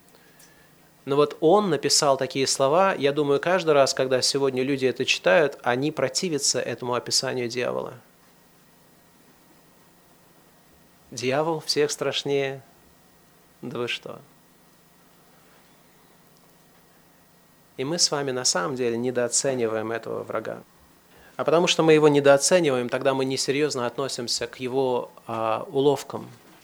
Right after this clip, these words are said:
к тем вещам, которые он использует для того, чтобы поймать нас в своей сети, уловить нас в свою волю. Слово Божие говорит: «Не давайте места дьяволу». Послание к Ефесянам в четвертой главе.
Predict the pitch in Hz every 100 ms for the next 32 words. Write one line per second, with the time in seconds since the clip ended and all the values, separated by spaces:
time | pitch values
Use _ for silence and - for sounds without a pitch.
0 | - - - - - - 147 131 - 151
1 | 143 131 123 123 117 120 117 - 175 147
2 | 113 113 117 120 135 - 117 117 113 123
3 | 131 170 175 120 120 - - 123 117 113
4 | - 131 - 110 113 131 131 117 113 -
5 | 120 113 107 110 107 113 127 - _ _
6 | _ _ _ _ _ _ _ - - _
7 | - - 135 135 135 123 120 123 120 117
8 | 127 123 120 139 147 131 123 123 - 123
9 | 117 117 107 110 113 123 120 113 - 120
10 | 110 107 113 - - 127 123 117 - 113
11 | 110 - 110 110 113 127